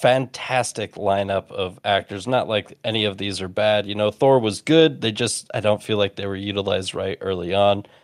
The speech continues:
They were, definitely came into their own later. But you got Chris E-, Chris Evans, you got Sebastian Stan,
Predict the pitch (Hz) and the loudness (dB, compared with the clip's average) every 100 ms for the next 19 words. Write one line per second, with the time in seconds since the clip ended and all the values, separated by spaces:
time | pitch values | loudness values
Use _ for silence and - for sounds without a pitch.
0 | _ - 92 90 - - _ - 104 - | _ -6 -4 -4 -8 -16 _ -2 0 0
1 | 73 98 92 _ - 107 98 98 - 95 | -2 -4 -4 _ -6 -4 -2 -6 -6 -6
2 | 90 95 98 104 107 107 104 - - _ | -2 -4 -2 0 2 0 -2 -14 -20 _
3 | 98 98 110 98 107 98 - - 156 - | -2 0 0 2 4 4 2 2 2 4
4 | 117 113 - - 165 117 107 107 104 - | 2 2 0 2 2 2 0 -2 -6 -10
5 | 101 101 101 98 - - 92 117 120 - | -2 2 4 2 0 -6 2 4 4 2
6 | 117 - 117 107 104 107 | -4 -2 0 2 2 0